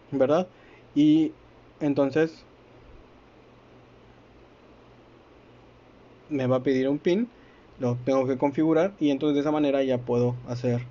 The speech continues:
uso de esta aplicación. Entonces, pues son, son, son controles bastante interesantes que,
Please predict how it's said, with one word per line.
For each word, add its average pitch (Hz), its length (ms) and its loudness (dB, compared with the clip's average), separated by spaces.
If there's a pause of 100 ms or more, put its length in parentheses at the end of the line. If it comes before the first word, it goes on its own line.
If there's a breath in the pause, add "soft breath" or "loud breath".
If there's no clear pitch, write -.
(680)
uso 135 520 0 (560)
de 120 340 -2
esta 120 360 -8 (220)
aplicación. 120 680 -12 (760 loud breath)
Entonces, 160 260 -2
pues 170 140 2
son, 208 260 0 (120)
son, 196 320 0 (140)
son 185 140 0
controles 165 440 2
bastante 147 340 -2
interesantes 175 720 2 (680 loud breath)
que, 151 360 2